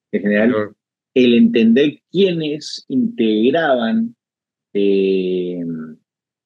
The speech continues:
Speaker 1: lo, los puestos
Speaker 2: Puta.
Speaker 1: dirigenciales
Speaker 2: Mm.
Speaker 1: a lo largo del tiempo.
Speaker 2: Sí.
Speaker 1: ¿No? Porque no
Speaker 2: No,
Speaker 1: era
Speaker 2: eso,
Speaker 1: solo
Speaker 2: eso también es buenísimo. Esa información es
Speaker 1: Claro,
Speaker 2: buenísima.
Speaker 1: no era solo, no era solo,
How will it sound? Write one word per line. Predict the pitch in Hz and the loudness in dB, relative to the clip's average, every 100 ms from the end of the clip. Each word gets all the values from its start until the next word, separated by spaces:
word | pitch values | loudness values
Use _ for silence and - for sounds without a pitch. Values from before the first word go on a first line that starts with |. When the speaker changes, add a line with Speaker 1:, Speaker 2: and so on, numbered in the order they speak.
| _ _ - | _ _ -4
Speaker 1:
lo, | 107 104 | -2 0
los | 113 - | -2 0
puestos | 110 101 101 | -2 0 0
Speaker 2:
Puta. | 139 | 2
Speaker 1:
dirigenciales | 143 123 117 110 104 175 143 123 139 - _ _ _ | 2 2 2 0 0 0 2 0 -2 -14 _ _ _
Speaker 2:
Mm. | 90 73 _ _ _ | -12 -12 _ _ _
Speaker 1:
a | - 120 | -2 2
lo | 113 | 2
largo | 123 131 123 | 2 2 2
del | 107 | 2
tiempo. | 127 98 80 92 _ _ | 0 -2 -8 -16 _ _
Speaker 2:
Sí. | 92 80 - _ _ _ - | -4 -4 -6 _ _ _ -10
Speaker 1:
¿No? | 104 139 - - | -6 -6 -10 -8
Porque | 107 104 | -4 0
no | 120 | 2
Speaker 2:
No, | 131 | 2
Speaker 1:
era | 117 | 2
Speaker 2:
eso, | - | 0
Speaker 1:
solo | - 131 | 0 2
Speaker 2:
eso | 139 | 2
también | 123 135 | 2 2
es | 143 | 4
buenísimo. | 123 135 - 76 69 - | 4 2 0 -4 -6 -8
Esa | 101 113 | -2 0
información | 117 101 95 117 | 0 0 0 2
es | 127 | 2
Speaker 1:
Claro, | 107 | 2
Speaker 2:
buenísima. | 113 127 | 2 2
Speaker 1:
no | 131 | 2
era | 127 | 0
solo, | 113 - 135 123 110 104 95 92 101 | -2 0 2 2 2 2 0 -2 -4
no | 107 | -2
era | 117 110 | 0 -2
solo, | - 113 110 101 95 90 80 | -2 -2 0 0 0 -2 -4